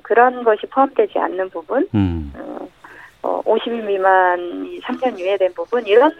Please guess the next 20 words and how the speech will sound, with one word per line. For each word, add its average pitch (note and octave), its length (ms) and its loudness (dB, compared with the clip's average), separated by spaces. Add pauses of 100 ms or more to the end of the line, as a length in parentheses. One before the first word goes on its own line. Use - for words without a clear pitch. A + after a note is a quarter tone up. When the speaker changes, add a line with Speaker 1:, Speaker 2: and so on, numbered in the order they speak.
(140)
Speaker 1:
부분은 G3+ 400 -6 (140)
많이 C4 180 8
아쉬워하긴 A3+ 640 2
하는데, A3+ 640 2
Speaker 2:
네, B2 180 8
네. D#2 240 -4 (280)
Speaker 1:
어, - 200 -2 (160)
처음에 G#4 340 6
단식을 A3 560 -2
시작할 B3 520 2
때 F#3+ 460 4
Speaker 2:
음. F2+ 380 0 (200)
Speaker 1:
이 C4+ 160 4
법을 A3 360 4 (100)
제정하라고, A#3 1080 4 (120)
어, - 220 -10 (160)
시작한 B3+ 420 0
거였고, F#3+ 640 2
Speaker 2:
네. F#3+ 60 0
Speaker 1:
과연 D3 500 2